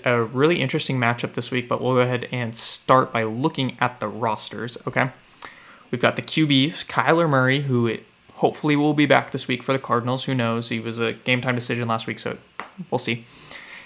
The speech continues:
And then Josh Allen, who has had his own injury woes.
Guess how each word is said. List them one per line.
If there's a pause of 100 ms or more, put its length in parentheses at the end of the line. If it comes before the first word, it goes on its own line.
And
then
Josh
Allen,
who
has
had
his
own
injury
woes.